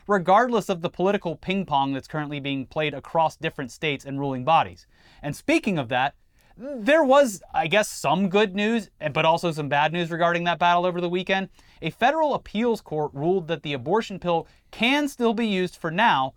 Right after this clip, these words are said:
but reduced the period of pregnancy when the drug can be taken and said it could not be dispensed by mail, which again renders it almost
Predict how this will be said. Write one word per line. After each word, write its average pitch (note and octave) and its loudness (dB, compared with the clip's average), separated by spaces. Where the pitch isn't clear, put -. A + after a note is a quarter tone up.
but F3 0
reduced F3+ 0
the A#3+ -6
period G#3+ -2
of - -6
pregnancy A#3 0
when E3+ -4
the D#3+ -4
drug D3+ 0
can C#3+ -12
be B2+ -8
taken F#3 -2
and F#3 -2
said F#3 0
it F#3 -4
could E3 -4
not C#3 0
be D3+ -4
dispensed C3 -8
by B2+ -2
mail, D3 0
which F3+ 0
again F#3 2
renders G3+ 2
it F#3 6
almost G3+ 2